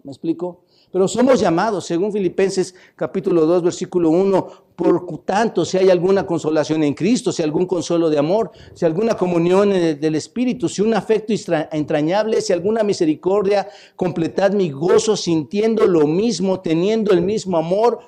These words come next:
unánimes, sintiendo una misma cosa,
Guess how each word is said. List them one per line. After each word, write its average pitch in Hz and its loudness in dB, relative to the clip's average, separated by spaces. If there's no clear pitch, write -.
unánimes, 208 0
sintiendo 202 2
una 202 2
misma 190 -2
cosa, 208 0